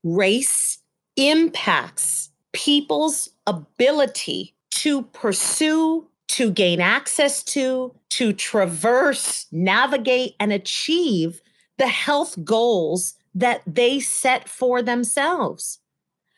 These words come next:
We have these conversations, you know, in different environments at different times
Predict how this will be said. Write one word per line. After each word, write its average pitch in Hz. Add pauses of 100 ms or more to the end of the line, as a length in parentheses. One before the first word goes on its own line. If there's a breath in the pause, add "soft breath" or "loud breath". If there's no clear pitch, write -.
(160)
We 226
have 214
these 254
conversations, 254
you 220
know, 214
in 214 (360)
different 226
environments 208
at 180
different 208
times 202